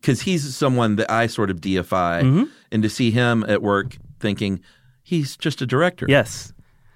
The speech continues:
Speaker 2: There's a great moment on, uh, there's a commentary track for Steven Soderbergh's, um, Sex, Lies, and Videotape.
Speaker 1: Oh, yeah.
Speaker 2: It's from, like,
Speaker 1: One of my favorites,
Speaker 2: You know,
Speaker 1: too.
Speaker 2: it's from when the D V D first came out, which was probably, like, ninety-seven, ninety-eight.
Speaker 1: Mm-hmm.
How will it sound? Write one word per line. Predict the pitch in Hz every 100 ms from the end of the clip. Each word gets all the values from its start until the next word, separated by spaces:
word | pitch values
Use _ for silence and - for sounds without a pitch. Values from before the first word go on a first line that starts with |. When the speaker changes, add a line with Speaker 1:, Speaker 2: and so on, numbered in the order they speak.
| _
Speaker 2:
There's | - 175
a | 208
great | 139 160
moment | 139 135 147 131
on, | 131 123 120 117
uh, | 113 110
there's | 117 113
a |
commentary | - 135 139 131 117
track | 110 127 110 -
for | - 117 113 110
Steven | - - 127
Soderbergh's, | 120 123 117 113 107 101
um, | 127 110 104 104 104
Sex, | - 147
Lies, | 156 135
and | 113
Videotape. | 113 135 143 160 - -
Speaker 1:
Oh, | 87
yeah. | 80 78 -
Speaker 2:
It's | 131
from, | - 139 135
like, | 127 117 117
Speaker 1:
One | -
of | 87
my | 92
favorites, | - 85 85 -
Speaker 2:
You | 190
know, |
Speaker 1:
too. |
Speaker 2:
it's | 143
from | 87 156
when | 156 156
the |
D | 127 131
V | 131
D | 127
first | - 127 -
came | 131
out, | 117 117
which | 123
was | 110
probably, | - 120 117
like, | 113 107
ninety-seven, | 135 113 113 107 127 117
ninety-eight. | 117 110 107 113 120
Speaker 1:
Mm-hmm. | 107 107 98